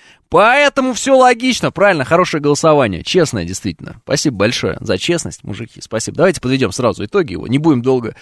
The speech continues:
томить. Значит, семьдесят семь процентов подкаблучников, двадцать три процента свободолюбивых. А, в общем, только десять процентов и к специалисту не ходят, и свободолюбивые. Чего? Чё в Ютубе? А чё там?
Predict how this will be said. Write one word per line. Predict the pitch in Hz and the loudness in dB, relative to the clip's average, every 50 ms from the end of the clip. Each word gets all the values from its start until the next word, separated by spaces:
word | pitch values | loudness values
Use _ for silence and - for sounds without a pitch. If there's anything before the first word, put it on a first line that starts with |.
| - - - - - | -20 -20 -20 -20 -6
томить. | - 139 135 135 151 160 170 - - - - - - - - | 0 2 2 4 2 2 0 -2 -6 -14 -14 -14 -14 -10 -8
Значит, | - 117 - - | -6 -6 -2 0
семьдесят | 196 208 208 - - - - | 2 2 2 0 -2 -8 -12
семь | - - 208 196 180 | -4 -2 0 0 2
процентов | - 170 170 165 - 196 170 143 - | 2 2 2 2 2 -2 -2 -2 -6
подкаблучников, | - 139 - 175 170 170 208 220 190 - 156 131 - 123 | -10 -4 0 0 0 0 0 -4 -4 -4 -6 -6 -6 -2
двадцать | 127 147 165 160 - | 2 2 2 2 2
три | - 170 | 0 -2
процента | 160 - 139 135 - - 165 156 139 - 117 | 0 2 2 0 2 2 0 -2 -2 -4 -6
свободолюбивых. | - 135 131 127 113 131 123 127 127 135 131 127 120 98 - - - _ _ - - - - - _ _ _ _ _ _ _ | -6 -6 -6 -6 -6 -6 -4 -2 -2 0 0 0 0 0 -2 -8 -16 _ _ -20 -18 -18 -18 -18 _ _ _ _ _ _ _
А, | - - 131 139 139 135 131 127 - - | -4 0 2 2 4 4 2 2 0 2
в | 170 | 2
общем, | 214 220 - 233 185 | 2 2 2 -2 -2
только | 180 233 220 - 196 | -2 -2 0 0 0
десять | 151 190 240 220 - 147 | 2 2 2 2 0 0
процентов | - 170 165 165 - 214 247 240 - 143 - - | 0 2 2 2 4 2 2 2 2 -2 -4 -6
и | - 151 | -8 -10
к | - | -8
специалисту | - - 190 - - 180 175 175 208 254 233 - 185 | -4 -4 -4 0 2 4 4 4 2 0 0 -2 -2
не | 165 156 | -2 -2
ходят, | 151 - - 143 120 107 101 - | -2 0 0 0 0 0 -4 -8
и | _ 143 | _ -10
свободолюбивые. | 139 - 151 151 156 170 156 156 156 147 143 143 123 95 82 - - _ _ | -2 0 2 2 4 2 2 2 2 2 2 0 0 -2 -4 -8 -14 _ _
Чего? | - 139 151 190 220 226 220 _ _ _ _ _ _ _ _ _ _ _ _ _ _ _ _ _ _ _ _ _ _ _ _ _ _ | -2 2 4 4 4 2 0 _ _ _ _ _ _ _ _ _ _ _ _ _ _ _ _ _ _ _ _ _ _ _ _ _ _
Чё | _ - 139 135 | _ -4 -2 0
в | 117 | 0
Ютубе? | 113 107 - 110 98 92 92 - _ _ _ _ _ _ _ _ _ _ _ _ _ _ _ _ _ _ _ _ _ | 0 -2 -4 -6 -8 -8 -12 -16 _ _ _ _ _ _ _ _ _ _ _ _ _ _ _ _ _ _ _ _ _
А | - 127 139 | -2 -2 0
чё | - 139 143 135 | 2 2 0 0
там? | - 139 135 131 | 0 -2 -6 -6